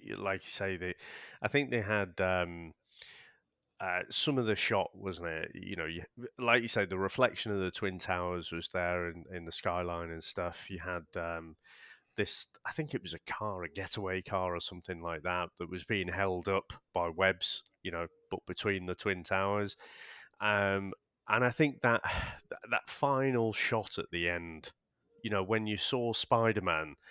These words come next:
up on the American flag, I,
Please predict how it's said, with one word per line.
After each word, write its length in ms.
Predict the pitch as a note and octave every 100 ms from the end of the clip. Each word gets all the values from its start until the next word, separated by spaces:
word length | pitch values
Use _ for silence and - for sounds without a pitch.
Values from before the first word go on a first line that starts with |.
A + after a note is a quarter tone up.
| - - _ A#2+
up 200 | A2+ A2+
on 200 | G#2 G2+
the 320 | F#2+ F#2 F2
American 540 | F#2+ G2 G2 F#2 F#2+ E2+
flag, 480 | - G2+ E2 C#2+ - - _ _ _ _ -
I, 100 | D#2+